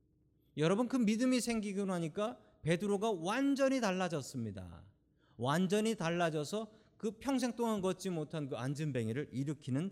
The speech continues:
놀라운 일을 하게 되는 것입니다. 여러분, 우리에게 필요한 것은 믿음입니다. 우리에게 돈 떨어질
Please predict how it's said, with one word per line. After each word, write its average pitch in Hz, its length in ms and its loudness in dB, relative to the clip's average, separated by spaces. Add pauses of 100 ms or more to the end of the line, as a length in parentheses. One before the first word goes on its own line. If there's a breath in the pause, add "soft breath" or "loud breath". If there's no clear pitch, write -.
(220 loud breath)
놀라운 135 640 2
일을 127 420 -2 (120)
하게 151 480 -6
되는 151 240 -2
것입니다. - 360 -6 (880 soft breath)
여러분, 202 300 4
우리에게 220 360 4
필요한 226 440 -2
것은 110 640 -2 (280)
믿음입니다. 113 760 -4 (680 soft breath)
우리에게 139 320 2
돈 165 240 2
떨어질 208 340 0